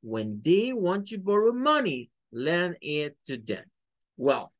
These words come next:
we have to pay attention because it's contemporary English version is, uh, in a, in a nowadays form to talk. Bueno, vamos a finalizar, ¿verdad? La introducción a la clase con este,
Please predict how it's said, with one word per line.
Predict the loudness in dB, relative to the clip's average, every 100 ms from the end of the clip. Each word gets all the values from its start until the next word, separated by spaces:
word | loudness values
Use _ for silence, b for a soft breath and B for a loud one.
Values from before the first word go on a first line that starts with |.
| _ _
we | -6 -2 2
have | 0 0
to | -2
pay | 0 2 2
attention | 2 -2 -2 -4
because | -6 -2 2 2
it's | 2 -2
contemporary | -2 -4 -4 2 2 2 0 4 4 4 0
English | -6 -4 -6 0
version | 0 0 -2 -4 -6 b b b _
is, | 0 4 4 4 4 0 -2
uh, | -2 0 0 0 -2
in | -4 -2
a, | 0 2 2 2 0 0 0 -2 -6 -12 _ _ b b b _ _ -6
in | -4 0
a | 0 0
nowadays | 0 0 2 2 4 4 4 2 -4 _ _
form | -2 0 0 -4
to | -8 -6
talk. | -4 -4 -6 -18 _ _ _ _ _ _
Bueno, | 0 2 2
vamos | 0 0 -2
a |
finalizar, | -4 -4 -2 0 2 4 4 2
¿verdad? | 0 2 2
La | 0
introducción | -2 -4 -6 -6 -4 -2
a | -2
la | -4
clase | -4 -4 -4
con | -4 -2
este, | -2 -4 -2 -4